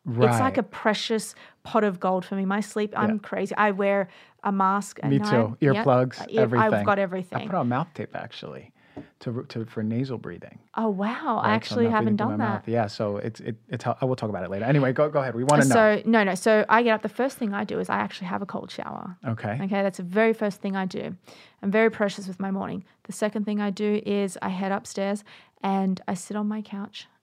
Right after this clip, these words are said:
Speaker 1: and I begin my morning meditation. I meditate for twenty minutes in the morning.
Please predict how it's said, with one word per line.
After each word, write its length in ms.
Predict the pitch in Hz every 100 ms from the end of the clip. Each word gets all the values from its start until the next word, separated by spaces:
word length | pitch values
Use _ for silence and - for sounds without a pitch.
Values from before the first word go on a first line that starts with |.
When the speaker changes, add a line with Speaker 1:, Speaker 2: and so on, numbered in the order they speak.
| -
Speaker 1:
and 160 | 202 202
I 80 |
begin 580 | 190 196 185 196 196 196 -
my 240 | 196 196
morning 540 | 196 196 202 202 196 190 _ _
meditation. 720 | 202 104 - - - - 208 - - - _
I 60 | 202
meditate 400 | 202 202 202 208
for 80 | 190
twenty 460 | - - 196 -
minutes 320 | 196 202 202 202
in 60 |
the 60 | 196
morning. 280 | - 214